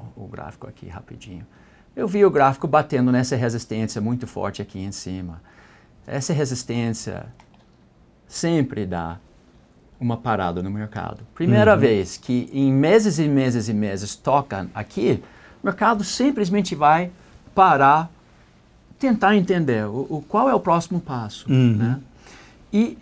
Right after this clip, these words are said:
Speaker 1: realmente está indefinido nesse ponto, Thiago. Eu acho que a gente pode acreditar que acima dessa linha verde, né, as famosas, famosas linhas verdes,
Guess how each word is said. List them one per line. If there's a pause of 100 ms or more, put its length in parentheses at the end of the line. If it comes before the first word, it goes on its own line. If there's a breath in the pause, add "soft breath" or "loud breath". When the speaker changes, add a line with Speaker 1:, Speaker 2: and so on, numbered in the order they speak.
Speaker 1:
realmente
está
indefinido
nesse
ponto,
Thiago.
Eu
acho
que
a
gente
pode
acreditar (320 soft breath)
que
acima
dessa
linha
verde,
né,
as
famosas,
famosas
linhas
verdes,